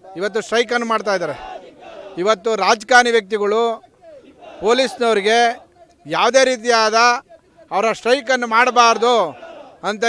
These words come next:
ಹೇಳಿ ಅವ್ರಿಗೆ ಆದೇಶ ಹೊರಡಿಸಿ, ನಮ್ಮನ್ನು ಡಿ ಸಿ ಆಫೀಸು ಮುಂದ್ಗಡೆ ಮಾತ್ರ ಮಾತಾಡಬೇಕು ಅಂತ ಹೇಳಿ ಸ್ಟ್ರೈಕ್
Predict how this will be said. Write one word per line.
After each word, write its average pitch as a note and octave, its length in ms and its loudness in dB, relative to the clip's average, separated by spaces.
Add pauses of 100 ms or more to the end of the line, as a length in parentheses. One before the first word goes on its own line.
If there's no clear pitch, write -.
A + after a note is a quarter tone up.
(120)
ಹೇಳಿ G#3 320 2 (680)
ಅವ್ರಿಗೆ F3+ 200 -2 (120)
ಆದೇಶ C4+ 280 6 (120)
ಹೊರಡಿಸಿ, A3 420 0 (640)
ನಮ್ಮನ್ನು B3 420 0 (500)
ಡಿ A#3+ 100 -2 (100)
ಸಿ C4 80 -2 (120)
ಆಫೀಸು B3 320 -2 (120)
ಮುಂದ್ಗಡೆ A#3 320 -4 (100)
ಮಾತ್ರ B3+ 180 -2 (600)
ಮಾತಾಡಬೇಕು A#3 560 2
ಅಂತ A3 200 -2
ಹೇಳಿ A3+ 220 4 (1160)
ಸ್ಟ್ರೈಕ್ C#4 300 2